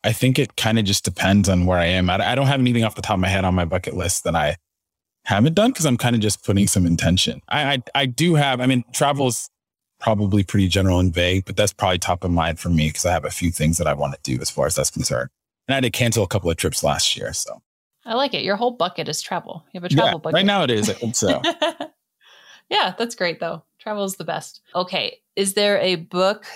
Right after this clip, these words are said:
Speaker 2: that you've recently read or are reading that you just think is amazing and you think everyone should read?
Speaker 1: I loved Between the World and Me by Ta-Nehisi Coates. He basically,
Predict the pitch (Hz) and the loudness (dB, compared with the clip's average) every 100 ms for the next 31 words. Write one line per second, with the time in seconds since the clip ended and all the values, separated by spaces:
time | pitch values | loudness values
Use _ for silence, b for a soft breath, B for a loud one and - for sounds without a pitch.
0 | - 180 175 165 175 185 190 143 175 170 | -4 -2 -2 -4 -2 -2 -2 -4 -4 0
1 | 175 170 170 170 165 165 160 156 151 160 | 0 2 2 0 0 0 0 -2 -4 -2
2 | 170 165 156 156 156 - 156 160 156 156 | -2 -2 -2 -4 -4 -4 -4 -4 -2 -2
3 | 139 143 151 156 160 - 151 156 151 147 | -4 -4 -6 -6 -8 -10 -8 -8 -6 -4
4 | 156 151 156 165 165 156 160 - _ _ | -4 -4 -4 -6 -8 -8 -10 -14 _ _
5 | _ - 202 208 120 123 131 123 113 120 | _ -2 2 4 4 4 4 2 0 -4
6 | 107 - 117 113 104 95 101 117 127 151 | -2 2 4 4 4 4 4 6 6 4
7 | 131 98 - 98 98 95 101 - 95 123 | 2 0 0 0 0 2 0 4 2 2
8 | - - - _ 101 117 104 90 107 110 | -2 -6 -8 _ 2 4 4 2 0 0
9 | - 110 - 107 104 101 98 98 95 | 0 0 4 4 6 4 4 4 2